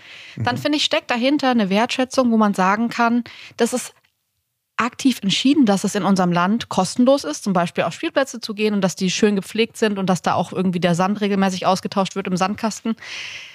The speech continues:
Speaker 1: Aber das ist nicht umsonst,
Speaker 2: Ja.
Speaker 1: weil Familien gehen dahin und nutzen das und es ist einfach, äh,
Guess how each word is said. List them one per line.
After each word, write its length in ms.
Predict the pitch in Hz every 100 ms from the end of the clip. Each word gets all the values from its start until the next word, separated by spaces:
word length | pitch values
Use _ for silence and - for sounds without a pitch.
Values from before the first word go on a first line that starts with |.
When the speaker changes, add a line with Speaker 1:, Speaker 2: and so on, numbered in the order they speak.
| - _ _
Speaker 1:
Aber 120 | -
das 100 | 339
ist 100 | 311
nicht 200 | 285 302
umsonst, 560 | 320 302 339 - - - _ _
Speaker 2:
Ja. 180 | - -
Speaker 1:
weil 500 | 185 202 226 233 254 262
Familien 420 | 240 240 254 233
gehen 160 | 220
dahin 320 | 208 208 269 277
und 160 | 208
nutzen 320 | 214 254 254
das 220 | 220 220 -
und 160 | 208
es 100 | 202
ist 300 | 214 - -
einfach, 400 | 208 233 226 - _ _ _ _ _
äh, 100 | -